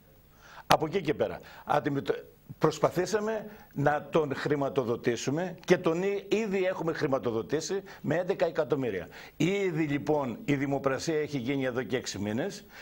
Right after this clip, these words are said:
Επειδή είναι όμως γύρω στις εφτά εταιρείες και ξέρετε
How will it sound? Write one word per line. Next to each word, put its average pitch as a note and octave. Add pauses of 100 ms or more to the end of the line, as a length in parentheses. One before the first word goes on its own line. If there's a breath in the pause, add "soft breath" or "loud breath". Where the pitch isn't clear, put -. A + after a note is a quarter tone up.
(140)
Επειδή D#3+
είναι E3+
όμως E3 (220 loud breath)
γύρω E3+
στις -
εφτά D3+
εταιρείες C3+
και C#3+
ξέρετε C3+